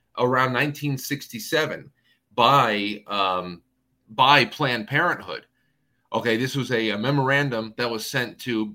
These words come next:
Bernard Berelson by Frederick Jaffe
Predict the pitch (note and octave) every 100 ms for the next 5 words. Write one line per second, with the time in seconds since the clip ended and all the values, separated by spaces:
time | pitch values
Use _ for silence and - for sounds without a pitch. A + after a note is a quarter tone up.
0 | - B2+ A#2 C3+ B2+ G#2+ A#2+ A#2+ A#2+ G#2+
1 | F#2+ G#2+ _ _ - A2 G#2+ - C3 C3+
2 | C#3+ - - A#2+ B2 A2+ - F2 G2